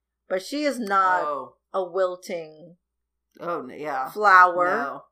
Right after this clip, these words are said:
Speaker 1: So she, like, fights back and
Speaker 2: Mm-hmm.
Speaker 1: she's like, "How dare you?" And, like,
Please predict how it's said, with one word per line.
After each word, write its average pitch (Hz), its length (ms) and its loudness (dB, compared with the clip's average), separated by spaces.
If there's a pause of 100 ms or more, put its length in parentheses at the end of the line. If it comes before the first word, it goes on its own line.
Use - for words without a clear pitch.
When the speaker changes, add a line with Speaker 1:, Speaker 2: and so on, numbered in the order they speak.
(100)
Speaker 1:
So 220 240 -2
she, 302 340 -8
like, 180 280 0 (220)
fights 220 340 2
back 165 540 0
and 180 160 -8
Speaker 2:
Mm-hmm. 156 120 -18
Speaker 1:
she's 208 260 -10
like, 160 280 -6
"How 180 200 -2
dare 185 360 -4
you?" 165 460 -12 (420)
And, 165 220 -10
like, 160 420 -8